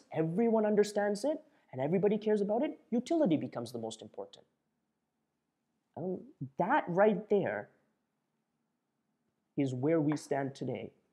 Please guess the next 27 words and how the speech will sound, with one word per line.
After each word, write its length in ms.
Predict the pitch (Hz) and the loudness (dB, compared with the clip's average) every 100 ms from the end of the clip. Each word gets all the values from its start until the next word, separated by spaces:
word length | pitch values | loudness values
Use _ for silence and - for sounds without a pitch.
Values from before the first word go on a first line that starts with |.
| _ - | _ -6
July 360 | 143 147 151 151 _ - | -2 0 -2 -6 _ -6
twenty 260 | 156 156 196 | -4 -4 -6
twenty. 460 | - 135 - 95 - _ _ _ _ _ _ _ - | -6 -10 -10 -16 -16 _ _ _ _ _ _ _ -10
As 100 | 110 | -8
a 20 | 101 | -8
company, 520 | - - 175 214 277 277 - - | -8 -6 -2 -2 -2 -6 -14 -6
you're 120 | 120 | -4
gonna 180 | 135 123 | -2 -2
learn 240 | 135 143 | -2 -2
about 360 | 135 127 127 - _ _ _ | -2 -2 -2 -6 _ _ _
practically 520 | - 120 - 143 143 127 | -4 -4 -4 -6 -6 -6
what 300 | 117 139 139 | -4 -4 -4
is 160 | 131 117 | -10 -10
now 260 | 117 120 | -8 -6
available, 480 | 117 110 98 - - _ _ _ _ | -6 -8 -10 -12 -16 _ _ _ _
what 160 | 113 | -2
is 100 | 117 | 0
available 640 | 117 107 123 123 123 120 - _ - | -2 0 0 0 0 -2 -4 _ -4
via 360 | 110 123 117 - - _ | -2 0 0 -2 -14 _
or, 180 | 135 120 - _ - 120 - - | -6 -6 -6 _ -16 -16 -14 -14
via 440 | 117 139 156 170 | 0 4 6 4
or 320 | - 151 139 - | 4 2 2 -2
through 280 | 139 175 202 | 0 2 4
the 100 | 160 | 2
G 260 | 131 151 | 0 0
X 200 | 156 160 | -2 -2
token, 360 | - 123 - | -6 -6 -6